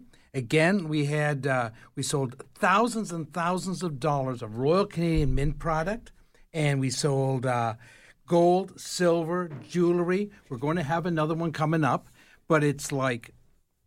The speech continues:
a lot of happy customers. Like, we were selling Royal Canadian Mint product that they sell today at a hundred and twenty dollars. We're selling in the auction yesterday for fifty-five dollars. Now, if you had, Bogart, if you had two identical Superman coins,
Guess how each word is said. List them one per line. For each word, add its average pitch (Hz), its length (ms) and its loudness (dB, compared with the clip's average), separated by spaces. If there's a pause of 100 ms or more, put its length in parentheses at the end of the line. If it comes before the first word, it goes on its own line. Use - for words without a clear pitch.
(120)
a 156 160 2
lot 156 220 6
of 165 140 0
happy 180 300 0
customers. 151 460 -4
Like, 127 160 -10
we 233 140 0
were 233 100 4
selling 151 540 0 (680)
Royal 175 300 6
Canadian 185 300 0
Mint 156 200 -2
product 139 280 -2
that 120 100 -12
they 185 160 0
sell 170 380 0
today 127 640 -2 (540)
at 147 200 -4
a 117 60 -4
hundred 190 380 2
and 156 80 -6
twenty 156 300 2
dollars. 123 440 0
We're 131 80 -4
selling 185 400 2
in 175 80 2
the 160 100 0
auction 147 400 0
yesterday 123 340 -4
for 113 120 -10
fifty-five 131 720 -2
dollars. 98 340 -2
Now, 127 120 -4
if 117 80 -2
you 262 140 6
had, 214 220 0
Bogart, 151 380 0
if - 300 -20
you 269 140 4
had 208 140 2
two 254 200 0
identical 170 500 0
Superman 139 540 -2
coins, 95 420 -12